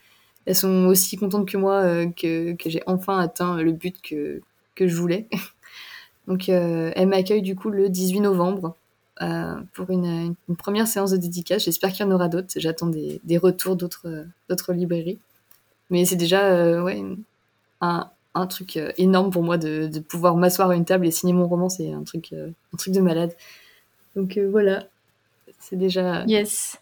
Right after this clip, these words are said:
Speaker 1: un grand accomplissement, on va dire, <laughs> pour ma petite personne.
Speaker 2: Ouais. Je suis trop fière. En plus,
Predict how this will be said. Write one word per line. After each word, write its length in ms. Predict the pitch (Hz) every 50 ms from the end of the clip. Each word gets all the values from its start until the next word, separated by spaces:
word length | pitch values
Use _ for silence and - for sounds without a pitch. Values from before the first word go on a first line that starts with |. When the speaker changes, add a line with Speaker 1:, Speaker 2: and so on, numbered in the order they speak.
| -
Speaker 1:
un 60 | - 202
grand 160 | 190 - 220
accomplissement, 600 | 214 196 196 208 185 - - - - - 185 175
on 20 | 170
va 80 | - -
dire, 440 | 185 - - - - - - - _
<laughs> 100 | _ _
pour 100 | - 196
ma 80 | 185 185
petite 260 | 185 185 185 - -
personne. 320 | - 180 - - - - 240
Speaker 2:
Ouais. 200 | 233 220 196 - - _ _ _ _ _ _ _ _ _ _ _ _ _ _ _ _ - - - -
Je 60 | - 214
suis 220 | - - - -
trop 160 | - - - 226
fière. 400 | - - - 226 185 175 214 - - - - - _ _ - - - - _ _ _ -
En 40 | 233 277
plus, 340 | 247 233 208 196 - -